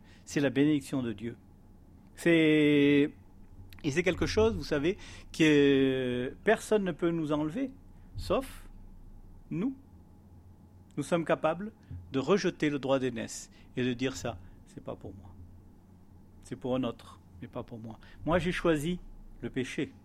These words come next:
Moi, j'ai choisi la désobéissance. » Parce que le péché et la désobéissance sont meilleurs que les bénédictions de Dieu. Et il faut une ignorance incroyable pour, euh, pouvoir dire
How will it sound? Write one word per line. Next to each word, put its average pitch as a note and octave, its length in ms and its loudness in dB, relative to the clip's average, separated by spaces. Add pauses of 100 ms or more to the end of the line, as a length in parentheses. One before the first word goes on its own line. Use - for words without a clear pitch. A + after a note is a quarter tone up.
(960)
Moi, C3+ 100 4
j'ai C3+ 140 -2
choisi B2+ 320 -2
la A2 80 -4
désobéissance. » A2+ 960 -6 (260)
Parce D#3+ 200 0
que E3+ 100 2
le D3 200 4
péché C#3+ 480 -2 (280)
et C#3+ 60 -2
la C3 120 0
désobéissance C3+ 1000 0 (320)
sont - 240 -2
meilleurs C#3 760 -2 (160)
que - 120 -6
les B2 80 -2
bénédictions B2+ 600 0
de G#2+ 120 -14
Dieu. C3 200 -8 (1500)
Et C#3+ 80 6
il D#3 60 6
faut F#3 220 6
une F3 160 4
ignorance F3+ 680 2 (520)
incroyable D#3 800 4 (480)
pour, D3+ 240 0
euh, C3+ 260 6
pouvoir F#3+ 560 4
dire B2 400 -2